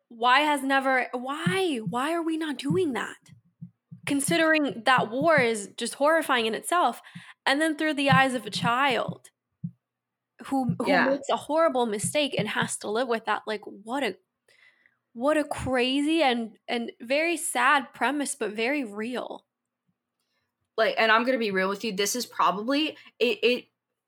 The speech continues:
Speaker 2: I would definitely, like, this is being put into my top fifteen, maybe top
Speaker 1: Ooh.
Speaker 2: ten, but I have to analyze my list because there is,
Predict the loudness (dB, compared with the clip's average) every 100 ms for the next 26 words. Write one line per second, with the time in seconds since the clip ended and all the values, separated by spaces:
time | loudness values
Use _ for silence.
0 | _ _ 4 4 4 4 2 2 0 0
1 | 0 2 2 0 0 -2 -4 -4 -4 -2
2 | -2 -2 -4 -4 -4 -4 -4 -4 -4 -4
3 | -8 -10 -12 -10 -12 -10 -8 -2 0 0
4 | -4 -4 -2 0 0 0 0 -2 -2 2
5 | 0 0 -4 -4 0 -2 -2 -8 -6 -6
6 | -8 -16 -20 -20 -6 -6 -2 2 2 2
7 | 0 -4 -10 _ _ _ _ -4 0 2
8 | 2 2 0